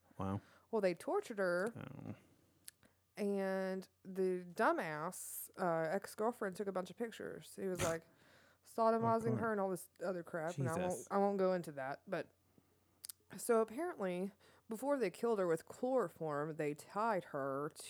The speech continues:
Speaker 2: to a glass coffee table and, uh, yeah, ap-, apparently this guy only spent, uh, ten years in jail.
Speaker 1: <gasps>
Speaker 2: Because,
Speaker 1: Really?
Speaker 2: yeah,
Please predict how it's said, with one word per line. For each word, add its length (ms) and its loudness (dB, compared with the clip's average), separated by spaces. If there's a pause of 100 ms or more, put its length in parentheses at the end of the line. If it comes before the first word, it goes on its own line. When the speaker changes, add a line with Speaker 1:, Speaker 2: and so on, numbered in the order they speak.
Speaker 2:
to 520 4 (720)
a 320 0
glass 340 0
coffee 320 -2
table 260 0 (1000)
and, 960 0
uh, 500 -4 (520)
yeah, 420 2
ap-, 300 -2
apparently 400 -2
this 180 -4
guy 220 4
only 220 2
spent, 420 -2
uh, 380 0 (300)
ten 220 -2
years 180 0
in 140 -2
jail. 500 0
Speaker 1:
<gasps> 40 -18 (640)
Speaker 2:
Because, 160 6
Speaker 1:
Really? 440 10
Speaker 2:
yeah, 260 4